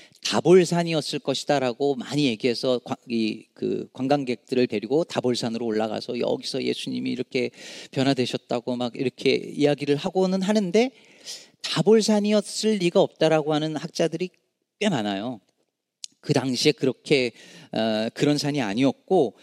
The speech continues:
오늘 본문에도 보면 바로 앞에 어디를 갔었죠? 지난주에? 가이사랴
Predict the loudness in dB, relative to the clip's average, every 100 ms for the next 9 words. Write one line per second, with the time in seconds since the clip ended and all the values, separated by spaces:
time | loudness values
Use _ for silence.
0 | -20 _ 0 2 2 0 0 2 2 0
1 | -2 -4 -4 -2 2 2 2 -4 _ 4
2 | 4 4 4 4 4 -2 -8 -4 -4 -4
3 | -2 -2 -2 -2 -2 _ _ _ _ _
4 | _ _ _ _ _ -4 -4 -2 0 0